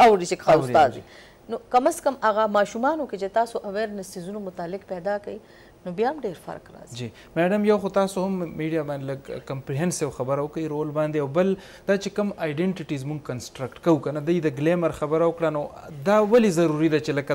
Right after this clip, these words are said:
Speaker 2: دا زنانه به یې ګلیمرایز کیږي، لکه
Speaker 1: هم.
Speaker 2: یو نارینه یا یو ښه چا اچیومنټ وي،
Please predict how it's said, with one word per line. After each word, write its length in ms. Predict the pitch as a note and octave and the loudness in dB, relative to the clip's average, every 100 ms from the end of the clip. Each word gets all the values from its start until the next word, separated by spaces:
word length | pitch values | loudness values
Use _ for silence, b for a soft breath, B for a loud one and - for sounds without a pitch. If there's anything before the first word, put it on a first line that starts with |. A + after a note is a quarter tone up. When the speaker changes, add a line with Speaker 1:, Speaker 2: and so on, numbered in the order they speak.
| C#3+ | 0
Speaker 2:
دا 80 | D#3 C#3 | 0 2
زنانه 380 | D3 E3+ A3 E3+ | 0 2 2 4
به 40 | |
یې 100 | C#3+ B2+ C3 | 2 0 -4
ګلیمرایز 500 | C#3 C3+ B2+ B2 A#2+ - | 0 0 0 0 -2 -4
کیږي، 160 | C#3 C3 | -4 -4
لکه 160 | B2+ C3+ | -2 -2
Speaker 1:
هم. 60 | D#3+ B B B | -4 B B B
Speaker 2:
یو 100 | D3 C#3+ | 0 0
نارینه 680 | C#3+ C#3 D3 E3 G3+ G3 F#3+ D#3 | 0 2 2 2 4 2 0 -2
یا 100 | C#3+ C#3 | -2 -2
یو 80 | C3+ - | -4 -2
ښه 600 | F#3 F3 E3 - - - | 0 0 -4 -14 -20 -4
چا 120 | D#3+ - | -4 -4
اچیومنټ 580 | C3 F#3+ G3+ F#3 E3 - | -2 4 4 4 2 0
وي، 160 | F3 | 0